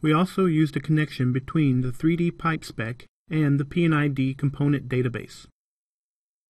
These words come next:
The assigned pipe spec filters out only the admissible components from the database.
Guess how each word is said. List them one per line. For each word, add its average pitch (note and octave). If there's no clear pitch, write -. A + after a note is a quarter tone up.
The D#3
assigned D#3+
pipe D#3+
spec -
filters E3+
out D3+
only F3
the D#3+
admissible E3+
components -
from D3+
the C#3+
database. C3